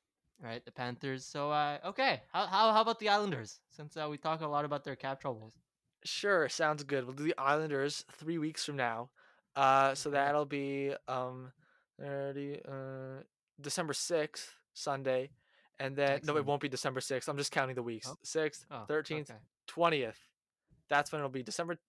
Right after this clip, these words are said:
Speaker 2: December twentieth. And the days leading up to, uh, Christmas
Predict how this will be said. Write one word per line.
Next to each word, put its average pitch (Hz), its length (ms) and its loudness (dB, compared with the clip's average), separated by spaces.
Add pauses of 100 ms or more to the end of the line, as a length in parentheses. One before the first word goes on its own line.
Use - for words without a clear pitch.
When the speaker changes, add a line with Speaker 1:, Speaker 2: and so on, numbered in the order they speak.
(160)
Speaker 2:
December 160 180 -6
twentieth. 156 400 0 (440)
And 147 120 -8
the 151 60 0
days 156 300 2
leading 156 280 -2
up 143 260 0
to, 139 440 -6 (140)
uh, 123 280 0 (100)
Christmas 151 380 -6